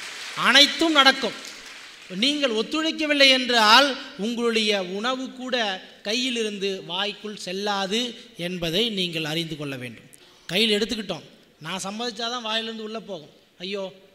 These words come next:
கை கெட்டினது வாய் கெட்டலையே அப்படின்னு நினச்சா அதற்கு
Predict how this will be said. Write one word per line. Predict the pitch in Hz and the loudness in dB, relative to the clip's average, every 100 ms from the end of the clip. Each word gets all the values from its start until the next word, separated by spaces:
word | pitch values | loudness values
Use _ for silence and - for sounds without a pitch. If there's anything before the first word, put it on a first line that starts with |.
| _ | _
கை | 190 | -4
கெட்டினது | 220 220 214 233 196 | -2 -2 -4 -6 -2
வாய் | 220 220 | -4 -4
கெட்டலையே | 214 220 226 240 202 | -8 -4 -2 -2 -4
அப்படின்னு | 180 202 208 | -8 -10 -10
நினச்சா | 208 165 247 170 139 _ - | -12 -8 -8 -8 -14 _ -14
அதற்கு | 180 185 | -14 -12